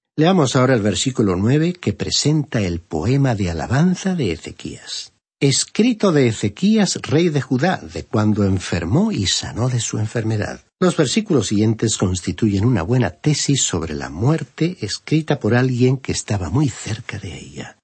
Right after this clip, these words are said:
Muchos creen que Ezequías compuso el Salmo ciento dieciséis en esos días. Ahora surge la pregunta, ¿estuvo Ezequías acertado al pedir a Dios que prolongara su vida?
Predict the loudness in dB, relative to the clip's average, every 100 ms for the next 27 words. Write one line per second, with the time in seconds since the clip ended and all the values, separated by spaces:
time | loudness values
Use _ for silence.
0 | 0 0 2 0 0 4 4 4 2 -2
1 | -2 -2 0 2 2 0 -4 -4 -4 -4
2 | -4 -2 -4 -4 -2 -2 -2 -2 0 2
3 | 2 2 2 2 0 0 -2 -2 -4 -6
4 | -6 -6 -6 -8 -12 -14 -14 -14 -14 -18
5 | _ _ 0 4 4 2 2 2 2 2
6 | 2 2 -2 -2 -4 -8 -12 -12 _ -20
7 | _ _ _ -2 0 0 0 2 2 2
8 | 0 -4 -4 0 0 0 -4 -4 -6 -8
9 | -10 -4 -2 0 -2 -6 -4 -2 -2 -2
10 | -4 -4 -6 -8 -10 -12 -12 -10 -6 -6
11 | -4 -6 -8 -6 -4 -4